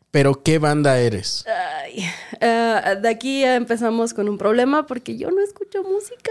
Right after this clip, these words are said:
Speaker 1: ¿No escuchas música?
Speaker 2: Soy muy mala para la música.
Speaker 1: Bueno, película.
Speaker 2: Ah, está mejor.
Speaker 1: ¿Qué película serías?
Speaker 2: Ay.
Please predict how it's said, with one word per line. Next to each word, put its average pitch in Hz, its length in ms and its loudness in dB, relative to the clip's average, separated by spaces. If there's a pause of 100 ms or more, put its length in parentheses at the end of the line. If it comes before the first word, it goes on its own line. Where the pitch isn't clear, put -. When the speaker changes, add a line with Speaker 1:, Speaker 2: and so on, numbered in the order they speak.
(160)
Speaker 1:
¿No 156 100 4
escuchas 185 400 0
música? 190 600 2
Speaker 2:
Soy 226 100 0
muy 220 260 2
mala 175 380 0
para 165 140 -2
la 160 100 -2
música. 165 320 -6
Speaker 1:
Bueno, 185 300 4
película. 156 560 0 (160)
Speaker 2:
Ah, 247 360 0
está 208 200 -6
mejor. 180 400 -2
Speaker 1:
¿Qué 175 120 2
película 165 520 2
serías? 113 760 -4 (100)
Speaker 2:
Ay. 254 560 0